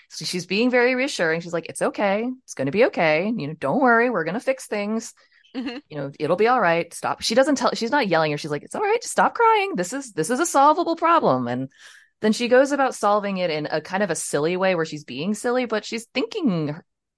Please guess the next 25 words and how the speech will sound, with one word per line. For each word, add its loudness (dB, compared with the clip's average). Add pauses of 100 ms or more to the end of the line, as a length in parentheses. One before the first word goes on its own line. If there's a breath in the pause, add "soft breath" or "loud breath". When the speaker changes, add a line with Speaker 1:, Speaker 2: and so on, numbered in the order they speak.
(100)
Speaker 1:
things, -2 (340)
things -6
through. -6 (460)
Speaker 2:
Kind 0
Speaker 1:
Like, 0
she 0
Speaker 2:
of. 0
Speaker 1:
has 2
a, -6
she's -6
kind 0
of -2
got 4
a 0
plan -2
here. -6
She's -4
got 4
an 4
overall 6
vision 0
for -2
how 0
the -2
night's, -4